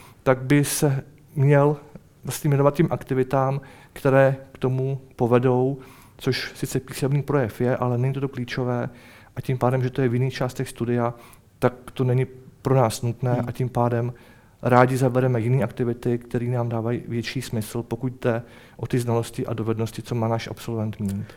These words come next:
Speaker 2: Eh, přesto, pokud se nemýlím, tak, eh, klasické psaní písemných prací různého typu zůstává nadále součástí studia na V Š E i na vaší fakultě a ve značné míře.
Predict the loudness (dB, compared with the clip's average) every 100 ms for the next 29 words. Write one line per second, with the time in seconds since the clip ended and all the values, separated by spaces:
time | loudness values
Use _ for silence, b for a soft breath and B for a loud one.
0 | -4 -2 -2 -2 0 0 0 -2 -2 0
1 | 2 4 4 4 2 0 4 4 2 -4
2 | -8 -4 -6 -8 -18 -8 -6 -4 -6 -4
3 | 0 0 0 -2 0 0 0 -4 0 2
4 | 0 0 -6 -6 -2 0 0 2 2 2
5 | 0 -2 -4 -2 -2 -2 -4 -8 -2 0
6 | 2 2 2 4 4 2 -2 -2 -2 -2
7 | -6 -8 -6 -2 2 4 2 0 -2 -2
8 | -2 0 0 0 0 -2 -4 -6 -6 -4
9 | -2 0 2 0 B B B -2 -2 0
10 | 2 4 4 4 4 6 6 4 0